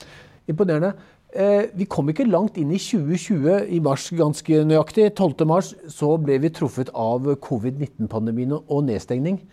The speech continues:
Eh, det gjorde noe med legemiddelmarkedet. Hva var de viktigste tingene som, eh, som dere ser at, eh,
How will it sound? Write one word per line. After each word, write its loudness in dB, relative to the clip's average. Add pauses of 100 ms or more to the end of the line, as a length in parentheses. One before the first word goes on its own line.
(500)
Eh, 2 (100)
det 2
gjorde 2
noe 2
med 0
legemiddelmarkedet. 0
Hva 0
var 0
de 0
viktigste -6
tingene -2
som, -4
eh, 0
som -4
dere 0
ser -4
at, -6
eh, 2